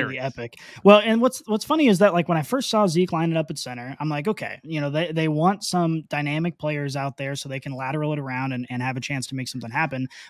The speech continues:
Speaker 2: But then you look over to the sideline, and they still have all of their offensive linemen
Speaker 1: <laughs>
Speaker 2: on the field.
Speaker 1: They're
Speaker 2: And
Speaker 1: like
Speaker 2: it's like, "Okay, if you're gonna put Zeke at center and
Speaker 1: That
Speaker 2: have him
Speaker 1: was
Speaker 2: try and block, at
Speaker 1: that was
Speaker 2: least,
Speaker 1: so
Speaker 2: like, give
Speaker 1: funny.
Speaker 2: everyone, like,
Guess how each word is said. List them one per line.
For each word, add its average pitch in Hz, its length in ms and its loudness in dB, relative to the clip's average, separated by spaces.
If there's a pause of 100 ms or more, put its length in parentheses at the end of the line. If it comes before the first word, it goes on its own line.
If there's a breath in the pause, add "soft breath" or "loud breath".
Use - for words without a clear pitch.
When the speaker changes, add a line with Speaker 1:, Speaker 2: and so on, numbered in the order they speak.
Speaker 2:
But 180 100 4
then 226 120 12
you 240 100 12
look 294 220 8
over 240 240 8
to 208 60 4
the 170 80 2
sideline, 175 680 2
and 185 140 4
they 185 60 6
still 254 420 6
have 208 440 6
all 202 240 4
of 180 100 -4
their 190 160 -2
offensive 185 460 4
linemen 160 520 -2 (340)
Speaker 1:
<laughs> 453 380 -2
Speaker 2:
on 214 180 10
the 214 80 2
field. 285 320 2 (280 loud breath)
Speaker 1:
They're 180 100 0
Speaker 2:
And 160 80 4
Speaker 1:
like - 80 6
Speaker 2:
it's 208 80 2
like, 240 140 6
"Okay, 247 220 6
if 214 140 2
you're 247 100 2
gonna 330 220 0
put 302 220 -4
Zeke 233 240 -2
at 185 100 0
center 180 460 2
and 175 180 2
Speaker 1:
That 147 40 0
Speaker 2:
have 220 200 6
him 226 60 4
Speaker 1:
was 214 80 0
Speaker 2:
try 214 180 2
and 180 120 -2
block, 175 440 4 (460)
at 196 100 4
Speaker 1:
that 196 60 0
was - 40 2
Speaker 2:
least, 277 220 4
Speaker 1:
so - 80 -6
Speaker 2:
like, 165 240 0
give 190 160 4
Speaker 1:
funny. 180 100 6
Speaker 2:
everyone, 190 580 -2
like, 160 180 -4